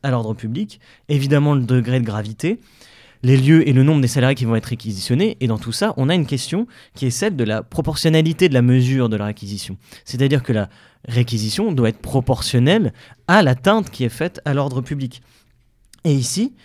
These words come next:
on voit que réquisitionner des salariés pour une, cette question-là précisément, peut-être qu'on avait effectivement d'autres solutions. Jean en parlait tout de suite, on avait potentie-, potentiellement la, la, la possibilité, en tout cas on avait potentiellement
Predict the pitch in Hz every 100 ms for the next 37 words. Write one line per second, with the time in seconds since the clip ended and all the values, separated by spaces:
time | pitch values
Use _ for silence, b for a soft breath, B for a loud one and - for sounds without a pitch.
0 | b b b - 151 127 143 180 - _
1 | _ - - 139 113 - _ _ _ _
2 | _ _ - 131 175 185 160 - 143 147
3 | 135 123 - - 113 107 - - 110 101
4 | 98 107 104 - _ - - 147 127 98
5 | - 117 104 104 - - 113 - 117 -
6 | 127 - 104 101 147 b b b b b
7 | _ 143 123 202 139 117 110 120 - -
8 | _ 120 110 101 156 147 117 208 - 120
9 | 120 139 - 147 B B B B B B
10 | B B _ _ - 131 143 131 110 107
11 | 113 120 120 123 - 160 - 127 123 117
12 | 113 - 131 123 127 123 120 - 135 135
13 | 127 135 143 156 107 95 101 101 104 113
14 | 127 139 131 101 98 - 127 110 147 147
15 | - 135 139